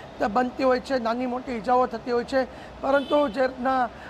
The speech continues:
આજ રોજ જે ઘટના બની છે ત્યારે કહી શકાય કે રખડતા ઢોરને લઈને વધુ એક યુવાનનું મોત થયું છે, ત્યારે તંત્ર દ્વારા હવે ક્યારે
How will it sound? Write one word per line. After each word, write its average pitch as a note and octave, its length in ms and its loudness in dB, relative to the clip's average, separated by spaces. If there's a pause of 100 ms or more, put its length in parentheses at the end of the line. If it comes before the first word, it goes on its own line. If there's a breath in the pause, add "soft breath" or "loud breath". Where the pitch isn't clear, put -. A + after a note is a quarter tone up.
(140 loud breath)
આજ B3+ 240 2
રોજ C4 180 4
જે A#3+ 160 -2
ઘટના A3+ 340 -2
બની A#3 260 -4
છે B3+ 120 -4
ત્યારે A#3 280 0
કહી A3+ 180 -2
શકાય A3+ 220 -4
કે A3+ 180 2
રખડતા A#3 400 -2
ઢોરને A3 380 0
લઈને G#3+ 320 -2 (360 loud breath)
વધુ F#3+ 200 2
એક C#4+ 160 4
યુવાનનું B3 480 -2
મોત A3 140 -4 (100)
થયું A3 200 -4
છે, A#3 120 -6
ત્યારે A3+ 320 2 (380 loud breath)
તંત્ર B3 320 2
દ્વારા C4 320 2
હવે B3 140 0
ક્યારે A#3 320 -2